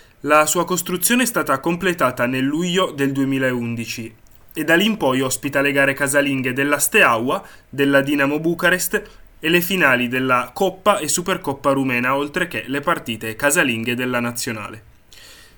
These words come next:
Nel duemilacinque fu presa la decisione di riammodernizzare il vecchio stadio, che aveva una simile capienza con però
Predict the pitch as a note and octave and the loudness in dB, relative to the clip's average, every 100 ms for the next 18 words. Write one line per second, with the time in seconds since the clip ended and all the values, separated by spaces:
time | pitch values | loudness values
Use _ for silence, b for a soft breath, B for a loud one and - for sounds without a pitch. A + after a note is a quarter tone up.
0 | - D#3+ E3+ F#3+ G3 F#3+ B3+ B3+ A#3+ F3 | -2 0 2 2 2 2 0 0 -4 -4
1 | D3+ C#3+ C3+ C3+ C#3+ D#3+ G#3 D#3 C3+ A#2 | 0 2 2 2 0 -2 -2 0 0 0
2 | A#2+ A#2+ A#2+ C3 C#3+ C#3+ C#3+ C#3+ C#3+ C#3 | -2 -4 -4 0 0 0 -2 -2 -2 -2
3 | C3+ D3 C#3+ C#3 B B - C3+ C3+ D3+ | 0 2 2 0 B B -2 -2 0 -2
4 | D3 D3+ - C3 A#2+ A#2+ B2 - _ - | 0 -2 2 2 2 0 -6 -12 _ -4
5 | E3+ D#3 D3 D3+ D#3 A#3 A3+ E3 C#3+ C3 | -2 0 -2 -2 0 0 0 0 -2 -2
6 | C3 A#2+ A#2 A#2+ C3 C3 D#3+ A#2+ | -2 -2 -2 -4 -6 -4 -2 -2